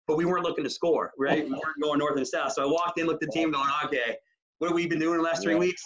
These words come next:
Speaker 1: Scrapping it all, fellas. We're back to what we do. Get paint touches. Let's drive it. Let's." And I was, I was overthinking it. I was trying to do too much with what we had. And, uh, so I think we gotta know your personnel with that as well, um, and have, and, and, but you have to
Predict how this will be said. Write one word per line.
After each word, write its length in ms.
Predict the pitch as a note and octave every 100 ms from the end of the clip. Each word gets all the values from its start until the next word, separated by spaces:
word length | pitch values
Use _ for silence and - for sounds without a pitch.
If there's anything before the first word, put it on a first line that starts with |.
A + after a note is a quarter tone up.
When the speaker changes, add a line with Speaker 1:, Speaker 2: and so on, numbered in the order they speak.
| - -
Speaker 1:
Scrapping 560 | - - D3 D#3 D#3+
it 100 | D3+
all, 240 | D3+ C3+ C3
fellas. 320 | C#3 C3+ C3+
We're 100 | C3+
back 260 | B2+ C#3+ D3
to 40 | C#3
what 140 | C3+
we 120 | C3 C3
do. 260 | C3+ C3
Get 200 | C3 C#3
paint 220 | - C#3 -
touches. 360 | C3+ C3 C#3 B2
Let's 160 | C3 -
drive 340 | C3+ C3+ C3+ C3+
it. 120 | B2+
Let's." 180 | B2 - D3 - -
And 100 | C3+
I 80 | C3+
was, 200 | C#3 C3+ -
I 80 | C#3
was 120 | C3+
overthinking 560 | D#3 D#3 D3+ A#3 - G#2
it. 80 | A2+
I 100 | B2
was 140 | B2+
trying 200 | D3 C#3+
to 60 | C#3+
do 140 | D3+
too 140 | D#3+
much 300 | D3+ A3 A#3 -
with 200 | C3+ C3 B2
what 140 | C3+
we 80 | C#3
had. 320 | D3+ F3 F3+ G#2+
And, 140 | A2
uh, 120 | G#2+ G#2 _ _
so 100 | E3+
I 60 | D#3+
think 120 | G3
we 60 |
gotta 220 | E3 E3 D3
know 320 | D3 D3+ D3
your 180 | C3 C3+
personnel 500 | C3+ B2 B2 A#2+ A#2+
with 100 | A#2
that 140 | A#2
as 120 | A2+ A2+
well, 360 | A#2 A2+ A2 - _ _ -
um, 380 | A#2+ A2+ A2 A2+
and 100 | A#2+
have, 260 | B2 C3 A#2+ B2
and, 180 | A#2+ A#2+
and, 180 | A#2 A#2 C3
but 180 | A#2+
you 80 | A#2
have 320 | - - C#3
to 120 | -